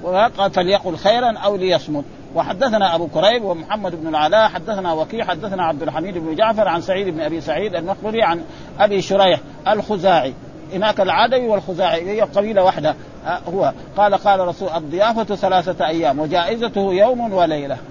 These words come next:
يعني ثلاثة أيام ويومه. "لا يحل لرجل أن يقيم عند أخيه حتى يؤثمه".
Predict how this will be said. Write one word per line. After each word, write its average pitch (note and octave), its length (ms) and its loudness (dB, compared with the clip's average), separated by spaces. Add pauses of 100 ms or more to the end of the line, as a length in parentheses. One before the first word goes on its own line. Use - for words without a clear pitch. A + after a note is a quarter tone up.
(120)
يعني E3+ 300 -6
ثلاثة F#3 440 2
أيام A3 400 4 (300)
ويومه. G3 440 2 (240)
"لا G#3+ 140 6
يحل G3+ 460 2
لرجل F#3+ 240 0
أن E3+ 180 -4
يقيم F#3+ 300 -4
عند F#3 260 -2
أخيه G#3 420 0
حتى A3 480 4
يؤثمه". F3+ 680 -2